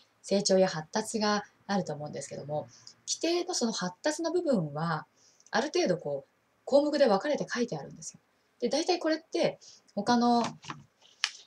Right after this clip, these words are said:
まあ、自治体とかで使ってるものだったり、みんながこう、園で使ってるものっていうのは、こう、大体同じような内容を書いてあって、で、チェックを入れた上で、それはもうね、大体その年齢ごとの指標だとしたら、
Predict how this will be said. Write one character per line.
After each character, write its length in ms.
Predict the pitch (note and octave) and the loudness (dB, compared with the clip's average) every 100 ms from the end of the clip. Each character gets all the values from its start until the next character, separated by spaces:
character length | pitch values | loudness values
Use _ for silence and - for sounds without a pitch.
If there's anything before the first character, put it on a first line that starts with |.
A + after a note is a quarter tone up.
| - | -6
ま 80 | F3 | -4
あ、 20 | |
自 120 | F3 | 0
治 140 | - - | 0 4
体 160 | G3+ | 2
と 120 | G#3+ | 2
か 140 | G#3 D#3+ | -2 -2
で 100 | D3+ | -2
使 160 | - | -4
っ 100 | E3 | -8
て 120 | - E3+ | -2 -2
る 80 | |
も 80 | E3 | 0
の 80 | F#3 | 0
だ 80 | E3 | -2
っ 80 | D#3+ | -4
た 80 | |
り、 60 | D3+ | -2
み 100 | G3 | 0
ん 60 | A#3 | 2
な 120 | A3+ | 2
が 160 | E3 F#3 | 2 -2
こ 180 | D3 - | -4 0
う、 20 | |
園 120 | G#3+ | 2
で 100 | D#3 | 2
使 160 | - - | -2 -4
っ 80 | - | 2
て 100 | F#3+ | 2
る 80 | |
も 80 | F#3+ | 2
の 100 | G#3 | 0
っ 60 | G#3 | -2
て 140 | - | -8
い 80 | D3 | -10
う 60 | C#3 | -10
の 140 | C#3 | -6
は、 300 | D#3 E3 C#3 - - - _ _ _ | -4 -4 -6 -12 -20 -20 _ _ _
こ 100 | D3+ | -6
う、 20 | |
大 140 | D#3 G#3 | -2 2
体 100 | A3+ | 4
同 120 | G#3+ A#3+ | 4 4
じ 100 | C4+ | 2
よ 60 | E4 | 2
う 40 | |
な 80 | B3+ | 0
内 200 | D#3+ D#3+ | 0 0
容 120 | D#3+ D#3 | 0 0
を 40 | |
書 100 | F#3+ | -2
い 100 | F#3+ | -2
て 160 | - D3+ | -2 -6
あ 80 | D#3 | -6
っ 80 | - _ _ - | -12 _ _ -2
て、 320 | B3 A#3 - - _ _ | 2 2 0 -8 _ _
で、 220 | B3 B3 - - | -2 -2 -4 0
チ 140 | F#4 | 2
ェ 20 | G#4 | 2
ッ 20 | - | 0
ク 160 | C#4 | 4
を 100 | G#3 | 6
入 60 | F3 | 6
れ 80 | F#3 | 4
た 220 | G#3 - | 2 -2
上 340 | F3+ G#3+ F#4 F#4+ | 4 6 6 6
で、 400 | D4 C4+ E3 - _ _ - | 6 6 2 -2 _ _ -10
そ 140 | - | 0
れ 80 | D4+ | 2
は 100 | E4+ | 2
も 140 | F4 | 2
う 80 | A#3 | 2
ね、 220 | D3+ D#3 - | 2 -4 0
大 160 | F3+ F#3+ | 0 4
体 160 | F#3+ | 4
そ 80 | F#3 | 4
の 240 | E3+ E3 - _ | 0 -2 -6 _
年 200 | F3+ F#3+ | 4 6
齢 160 | G3+ G3+ | 6 4
ご 120 | G#3 | 4
と 100 | G3 | 2
の 60 | D#3+ | 2
指 220 | E3 F3 | 0 2
標 180 | F3+ F3+ | 4 4
だ 120 | F#3+ | 2
と 120 | D#3 | -2
し 100 | D#3+ | -4
た 160 | - D#3 | -4 -4
ら、 260 | E3+ E3 | -2 -4